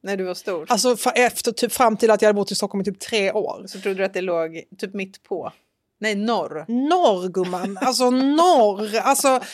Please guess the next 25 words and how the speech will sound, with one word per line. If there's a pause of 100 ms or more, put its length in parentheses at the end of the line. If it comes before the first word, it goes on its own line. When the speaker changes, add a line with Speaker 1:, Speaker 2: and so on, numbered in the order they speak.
(200)
Speaker 2:
jag,
jag
vet
att
första
gången
jag
skulle
åka
till
Gagnefestivalen
Speaker 1:
Ja. (600)
Speaker 2:
och
jag
skulle
ta
tåget
dit,
jag
bara,
"Nu
är
det
Norrland."
Speaker 1:
Ja.